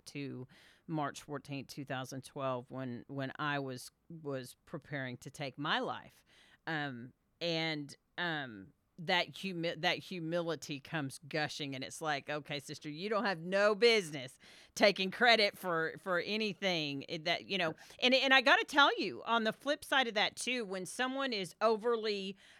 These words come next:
um, uh, congratulatory, you know, um, giving accolades for me for being sober and, and, you know, as far as I've come and all that, it, it's like a hot potato, 'cause it's like, "No, no, no, no, no, I can't take credit for that.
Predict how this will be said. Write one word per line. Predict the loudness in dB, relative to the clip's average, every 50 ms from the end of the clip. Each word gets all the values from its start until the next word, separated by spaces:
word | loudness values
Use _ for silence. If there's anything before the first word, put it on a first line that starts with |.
| _ _ 0
um, | 2 4 4 2 2 -2 -4 -6 -8 -12 -16 -20 -20 -20 -12 -8
uh, | -6 -4 -4 -6 -6
congratulatory, | -8 -8 -6 -4 -2 0 0 0 0 -2 -6 -8 -8 -10 -10 -8 -6 -4 -4 -4 -4
you | -6 -8 -10 -12 -10 -10 -8
know, | -6 -6 -8 -8 -6
um, | -6 -4 -4 -4 -6 -8 -10 -14 -16 -20 _ _ _ _ _ _ -14 -2
giving | 0 0 2 2 -2 0
accolades | 4 4 4 4 4 0 0 2 0 0 -2 -6 -8
for | -6 -4 -2
me | -2 -2 -2 -4 -4
for | -2 -2 -2 -2
being | 0 -2 -2 -2 -2 -4
sober | -2 2 4 4 4 4 6 6 6 8 8
and, | 6 6 2 0 -2 -2
and, | -2 -2 0 -2 -4 -4 -4
you | -4 -2 -2
know, | -2 -2 -4
as | -4 -6 -6
far | 0 2 4 6 6
as | 6 6
I've | 6 4 4 2
come | -2 0 2 4 4 4 4 4
and | 2
all | 0 0 2
that, | 2 2 2 2 0 -6 -16 -20 -20 -20 _ _
it, | 8 10 10 10 8 0 _ _ _ _ _ 0
it's | 2 2 2 0 0 4
like | 6 6 6 6
a | 2 0
hot | 4 6 6 6 4 2
potato, | -6 -10 -6 -4 -4 -4 -4 -6
'cause | -8 -8 -8 -8
it's | -2 2
like, | 2 2 4 4
"No, | 4 6 6 6
no, | 6 4 4
no, | 6 4 6
no, | 6 6
no, | 6 8 6 6 6 6
I | 6 6 6
can't | 4 2 2 2 2 2 2
take | -2 -2 -2 -2
credit | 2 2 4 4 4 2 -2
for | -4 -6 -6
that. | -6 -10 -12 -16